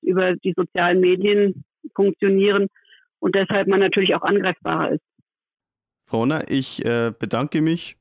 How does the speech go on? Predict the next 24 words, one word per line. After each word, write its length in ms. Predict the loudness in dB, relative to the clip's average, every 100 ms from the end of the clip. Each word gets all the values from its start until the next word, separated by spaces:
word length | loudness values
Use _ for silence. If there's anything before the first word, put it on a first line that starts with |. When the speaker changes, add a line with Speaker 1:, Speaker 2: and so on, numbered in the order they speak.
| _
Speaker 2:
fürs 180 | -8 -6
Gespräch. 560 | -8 -6 -4 -4 -2
Speaker 1:
Ich 120 | -4 -2
danke 240 | -2 0
Speaker 2:
Ich, 120 | 2
Speaker 1:
Ihnen 100 | 2
Speaker 2:
äh, 20 | 2
fand's 300 | 2 0 -2
Speaker 1:
auch. 40 |
Speaker 2:
wirklich 300 | -4 -4 -4
sehr, 360 | -2 -2 -2 -6 -16 _ _ _ _ _ _ _ _
fand's 180 | -6 -4
sehr 120 | -4
interessant 540 | -2 -4 -2 -2 -2
und, 260 | -2 -2 0
äh, 220 | 0 0
es 140 | -2 -4
waren 280 | -2 -2
sicher 400 | -4 -6 -4 -6
gute 340 | -4 -6 -4 -6
Tipps 380 | -6 -6 -6 -4
und 280 | -4 -4
Ratschläge 480 | -4 -4 -4 -4 -2
dabei, 500 | -4 -2 -2 0 -2